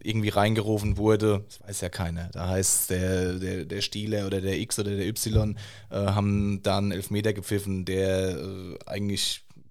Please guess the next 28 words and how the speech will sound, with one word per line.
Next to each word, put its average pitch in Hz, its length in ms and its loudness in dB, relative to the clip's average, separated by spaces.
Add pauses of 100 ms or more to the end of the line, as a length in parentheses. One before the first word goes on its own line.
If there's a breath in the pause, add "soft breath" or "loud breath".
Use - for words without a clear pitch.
(260)
Käse 98 320 0
ist, - 300 -2
ja, 95 440 -4
so, 98 320 -2
also 101 400 -2 (400 loud breath)
von 104 180 0
daher 113 380 6
diese 101 320 2
mediale, 117 1120 4
ähm, 110 360 0
Kritik, - 520 -2 (600 loud breath)
die 107 80 -4
bleibt 98 260 0
am 98 120 -2
Schiedsrichter - 520 -4
hängen. 95 460 -8
Ja, 110 220 -6
wir 104 100 0
sind 101 260 -2
Assistenten 95 640 -6
und - 160 -8
versuchen 104 420 -4
halt, 98 440 -6
so - 220 -10
gut 104 180 -6
es - 120 -2
geht, 107 460 -2
zuzuarbeiten. 95 1000 -4